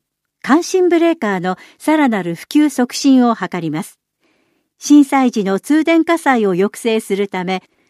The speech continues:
不燃化推進特定整備地区を対象に、感震ブレーカー、分電盤タイプ、設置費用の一部を助成していますが、これに加えて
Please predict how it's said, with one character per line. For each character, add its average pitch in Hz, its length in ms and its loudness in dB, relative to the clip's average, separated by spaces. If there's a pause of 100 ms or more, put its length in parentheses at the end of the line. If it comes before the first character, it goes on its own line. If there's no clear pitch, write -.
(360)
不 214 160 2
燃 311 240 6
化 302 140 -2
推 277 280 -2
進 262 300 2
特 - 280 -6
定 294 220 -2
整 269 240 -2
備 247 160 -2
地 - 140 -16
区 190 180 -2
を 151 80 -4
対 175 220 -6
象 180 260 -6
に、 170 220 -6 (320)
感 269 220 2
震 294 320 4
ブ 226 120 0
レ 214 140 -4
ー - 80 -10
カ 139 300 -12 (280)
ー、 175 40 -8
分 226 200 4
電 202 220 -2
盤 185 200 -2
タ 175 180 -10
イ 160 140 -16
プ、 170 200 -10 (260)
設 208 260 -4 (120)
置 294 60 -2
費 302 140 -2
用 247 200 -2
の 202 140 -4
一 269 240 -4
部 240 160 -2
を 170 40 -2
助 180 180 -4
成 196 220 -4
し - 80 -12
て 196 120 -4
い 185 80 -4
ま 180 120 -6
す - 140 -10
が、 165 180 -8 (460)
こ 226 80 0
れ 311 140 4
に 294 160 6
加 247 320 0
え 233 80 -2
て 220 220 -4